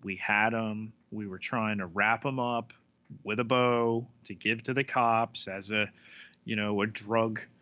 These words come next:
uh, drug dealer, murderer of, you know, teens. And we roughed him up. He fell. Gonna throw myself on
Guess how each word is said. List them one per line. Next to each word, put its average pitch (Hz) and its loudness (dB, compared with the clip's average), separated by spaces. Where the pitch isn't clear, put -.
uh, 92 -2
drug 135 2
dealer, 131 4
murderer 117 4
of, 110 0
you 127 -2
know, 110 2
teens. 104 2
And 107 0
we 113 0
roughed 127 0
him 131 2
up. 120 2
He 107 -4
fell. 110 2
Gonna 117 -2
throw 127 0
myself 117 2
on 107 -4